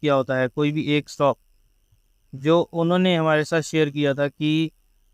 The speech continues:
भाई, वो हमारा इस हफ्ते का शेयर Stock of the Week है, तो उसके बारे में हम पहले चेक करते हैं, क्योंकि हमारी फैमिली जो है, सबसे ऊपर रहती है। हमारे भरपूर ज्ञान की फैमिली को भी हम सबसे ऊपर रखेंगे। पहले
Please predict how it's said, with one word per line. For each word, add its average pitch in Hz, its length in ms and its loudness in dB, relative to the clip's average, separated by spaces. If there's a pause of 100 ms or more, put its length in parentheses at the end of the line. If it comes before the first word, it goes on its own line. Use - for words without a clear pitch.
(120)
भाई, 156 260 2
वो 151 280 0
हमारा 147 340 2
इस 147 240 -2
हफ्ते 147 220 -4
का 147 140 2
शेयर 143 440 0 (320)
Stock 143 240 4
of 135 100 -2
the 131 80 -4
Week 143 220 -2
है, 135 180 0 (680)
तो - 120 -12
उसके 180 300 0
बारे 160 200 6
में 156 100 0
हम 151 120 0
पहले 143 280 0
चेक 143 220 -2
करते 139 300 -2
हैं, 151 140 -4 (360)
क्योंकि 143 200 2
हमारी 165 360 4
फैमिली 156 420 0
जो 151 100 -2
है, 147 160 2
सबसे 131 300 -6
ऊपर 143 220 -2
रहती 139 240 0
है। 147 160 0
हमारे 147 400 0 (380)
भरपूर 151 360 0
ज्ञान 165 240 2
की 160 100 0
फैमिली 156 320 0
को 151 160 0
भी 147 80 -2
हम 151 180 0
सबसे 151 300 -6
ऊपर 139 240 -2
रखेंगे। 117 400 -6 (100)
पहले 156 360 2